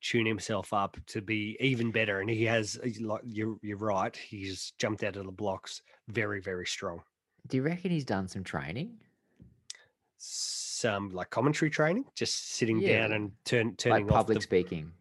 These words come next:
Speaker 2: public speaking.
Speaker 1: Oh, I don't know
Speaker 2: 'Cause
Speaker 1: if
Speaker 2: he,
Speaker 1: he's, I don't
Speaker 2: he's
Speaker 1: think he's ever
Speaker 2: definitely
Speaker 1: done
Speaker 2: come
Speaker 1: anything
Speaker 2: out,
Speaker 1: official.
Speaker 2: he's definitely come out very strong, and it, like, it, it almost looks like he's been doing it for ten years.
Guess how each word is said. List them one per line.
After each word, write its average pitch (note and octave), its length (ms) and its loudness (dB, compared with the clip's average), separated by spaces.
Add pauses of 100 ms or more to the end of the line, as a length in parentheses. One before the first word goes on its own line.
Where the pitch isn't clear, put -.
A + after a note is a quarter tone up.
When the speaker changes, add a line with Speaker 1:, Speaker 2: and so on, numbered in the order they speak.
(140)
Speaker 2:
public F#2 220 0
speaking. E2 500 -6 (160)
Speaker 1:
Oh, C4+ 260 -4
I D#4 60 0
don't C#4+ 240 -2
know F3+ 140 -2
Speaker 2:
'Cause F3+ 120 -2
Speaker 1:
if F#3 80 0
Speaker 2:
he, F#3 120 0
Speaker 1:
he's, - 400 -12
I F#3 60 0
don't A3+ 140 2
Speaker 2:
he's A#2 60 0
Speaker 1:
think A2 140 0
he's C3 160 6
ever D#3+ 120 0
Speaker 2:
definitely C#3+ 80 0
Speaker 1:
done G2 100 0
Speaker 2:
come G2+ 220 4
Speaker 1:
anything F2+ 60 4
Speaker 2:
out, E2+ 180 4
Speaker 1:
official. - 380 0 (800)
Speaker 2:
he's G2 100 -10
definitely A2+ 340 -2
come G#2 200 -4
out D#2+ 140 0
very F2 260 4
strong, D#2+ 560 0
and D#2+ 460 -2 (240)
it, - 360 2
like, A2 220 4
it, G#2+ 80 6
it G#2 260 6
almost A2+ 320 6
looks F#2 140 0
like E2 120 2
he's E2 120 -2
been D#2+ 220 2
doing D#2 260 2
it C#2+ 100 -4
for - 100 -8
ten D2+ 220 -6
years. E2 340 -2